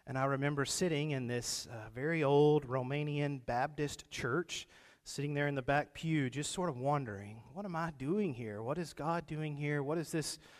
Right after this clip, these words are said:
all mean?" And there on the wall, there were words inscribed into the wood, and I couldn't read them, but I can make out the scripture reference.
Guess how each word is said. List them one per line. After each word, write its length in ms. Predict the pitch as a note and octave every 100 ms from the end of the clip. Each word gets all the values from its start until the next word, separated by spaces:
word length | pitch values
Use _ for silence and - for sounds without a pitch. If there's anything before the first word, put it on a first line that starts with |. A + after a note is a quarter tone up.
| -
all 240 | C#3+ D3+ C#3+
mean?" 480 | C#3 E3+ E3 F3 F#3 - - -
And 160 | E3
there 160 | G3 A#3
on 140 | A3
the 60 | G3
wall, 360 | D#3+ C3 C#3
there 120 | D3+ D3+
were 180 | D3+
words 360 | D3 D#3+ D#3+ D3+
inscribed 600 | C3+ B2+ - C#3+ C#3+ C#3
into 160 | C#3 C#3+
the 100 | C#3
wood, 540 | C#3+ A#2 A2 F#3 - - _ -
and 80 | D3+
I 80 | F3
couldn't 280 | - G3 C#3+
read 240 | G3 F#3
them, 180 | D3+ D#3
but 100 | D3
I 80 | D#3+
can 160 | D#3
make 200 | D3 C#3+
out 140 | C#3 C3+
the 80 |
scripture 420 | C3+ - A3 - B2
reference. 540 | G#2+ G#2+ A#2 B2 -